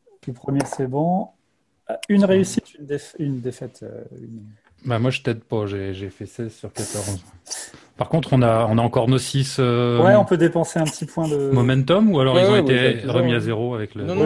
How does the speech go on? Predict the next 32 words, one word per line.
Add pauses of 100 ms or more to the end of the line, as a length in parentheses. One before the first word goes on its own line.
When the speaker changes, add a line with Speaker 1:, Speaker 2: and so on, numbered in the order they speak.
Speaker 1:
oui,
Speaker 3:
non,
Speaker 1:
oui.
Speaker 3:
non,
non,
Speaker 1:
On
Speaker 3:
vous
Speaker 1:
était
Speaker 3:
avez
Speaker 1:
au
Speaker 3:
toujours.
Speaker 1:
maximum. (460)
Speaker 2:
<clears throat>
Vas-y,
bah,
on
va
utiliser
un
momentum,
euh,
Speaker 1:
Je
relance,
c'est
ça ?
Speaker 2:
Ouais.
Speaker 3:
Ouais. (760)
Speaker 1:
Euh,
non,
toujours
pas.
<laughs>